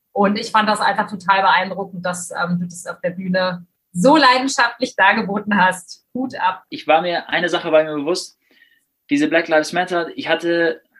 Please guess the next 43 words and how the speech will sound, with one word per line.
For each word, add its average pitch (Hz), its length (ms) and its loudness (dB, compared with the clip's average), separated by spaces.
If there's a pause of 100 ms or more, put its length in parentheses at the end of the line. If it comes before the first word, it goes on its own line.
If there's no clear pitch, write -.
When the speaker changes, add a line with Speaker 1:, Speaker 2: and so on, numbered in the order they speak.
(180)
Speaker 2:
also - 180 -12
ich - 160 -14
hatte 127 140 -4
keinen 135 200 -2
Schiss, 127 200 -6
sonst 127 100 -8
hätte 131 60 -2
ich's 135 80 -4
ja 139 80 -2
nicht 139 140 -6
gemacht, 160 280 -4
aber 131 420 -2 (540)
ich 131 160 -12
wusste, 196 500 -2
dass 143 200 -4
das 147 220 -4
auch 156 300 -4
anders 165 340 -2
hätte 160 260 -2
ausgelegt 135 480 -2
werden 113 220 -2
können. 117 220 -4
So 131 80 -6
nach 135 140 -6
dem 135 160 -2
Motto, 139 400 -4 (220)
"Ha, 139 480 -2 (200)
er 190 140 2
sagt 208 220 0
das 175 180 -2
nur, 175 180 2
weil's 139 220 -2 (100)
cool 147 200 6
ist." - 340 -10
So 143 160 -2
wie 151 100 2
super 170 300 0
viele 160 260 -2
Leute 160 280 2
jetzt 151 320 -2
auf 143 200 -6
einmal, 151 720 0
ähm, 139 680 -2